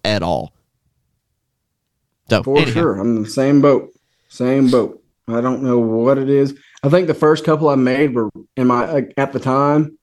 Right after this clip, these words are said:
Speaker 2: I really liked. I really thought they were really good. And then I kept turning it and turning it and turning it. I got to where I hated it. And then I was like, "These don't, they, I'm not in love with this stuff like I thought I was." All over, sound-wise, turning it especially.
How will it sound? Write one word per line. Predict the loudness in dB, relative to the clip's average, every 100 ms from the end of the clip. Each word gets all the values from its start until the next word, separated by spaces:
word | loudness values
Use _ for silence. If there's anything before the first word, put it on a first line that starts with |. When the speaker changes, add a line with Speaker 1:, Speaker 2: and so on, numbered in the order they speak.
| _ _ -16
Speaker 2:
I | -10
really | -6 -4 0 2 4 4 4
liked. | 4 0 -4 -10
I | -8
really | -2 0 2
thought | 0 0
they | 0
were | 2
really | 0 0
good. | 2 4 2 -2 _ _ _ _
And | -4
then | -2
I | -2
kept | -2 -4 -2
turning | -2 -2
it | -2
and |
turning | -2 -2
it |
and | -2
turning | -2 -2 -2
it. | -4 -8 _ _ _ -10
I | -2
got | -2 -2
to | -2
where | -2
I | 0
hated | 0 2
it. | 2 0 -2 -4
And | -2
then | 0 0
I | -2
was | -2
like, | -2 -4
"These | -4 -4 -2
don't, | -4 -6 -10 _ _ _ _ _ _ _
they, | -16 -14 -14 -16 -18 -20 -18 -12
I'm | -6
not | -4 -2
in | -2
love | -2 -2
with | -6 -12
this | -14
stuff | -12 -10 -10 -12 _ _ -10
like | -8
I |
thought | -6 -8
I |
was." | -8 -12 -14 -18 _ _ _ _ _ _ _
All | 0 2
over, | 2 -2 -10
sound-wise, | -6 -4 -2 -2 -2 -2 -4
turning | -4 -2 0
it | -2
especially. | -6 -6 -6 -6 -8 -10